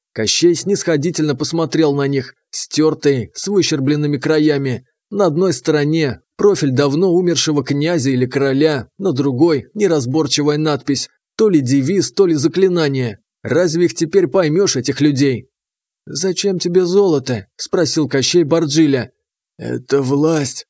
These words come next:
хрипло ответил Барджиль. «А власть зачем?» уточнил Кощей. Шаман замялся, не зная, что ответить. Но Кощей и так знал ответ. Власть давала людям иллюзию силы, иллюзию бессмертия.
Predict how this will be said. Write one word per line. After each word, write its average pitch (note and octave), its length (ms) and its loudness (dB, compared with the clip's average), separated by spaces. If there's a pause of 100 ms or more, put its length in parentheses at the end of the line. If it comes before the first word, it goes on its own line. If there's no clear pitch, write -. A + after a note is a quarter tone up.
(140)
хрипло D#3 440 0
ответил C3+ 400 0
Барджиль. C#3 560 0 (380)
«А F3+ 200 -4
власть D#3 400 0
зачем?» F3+ 540 0 (180)
уточнил D3 540 -2
Кощей. C#3+ 580 -2 (260)
Шаман F3 500 -2
замялся, D3+ 600 0
не C3 140 -2
зная, C#3+ 300 0
что D#3 220 0
ответить. C#3+ 560 0 (240)
Но C3+ 260 -4
Кощей E3+ 460 2
и C#3 40 0
так D#3+ 280 0
знал C#3 280 0
ответ. C3+ 460 -2 (220)
Власть G3 380 2
давала D#3+ 380 2
людям D3+ 460 2
иллюзию D3 440 2
силы, D3+ 540 0 (140)
иллюзию C#3 500 0
бессмертия. D3 920 0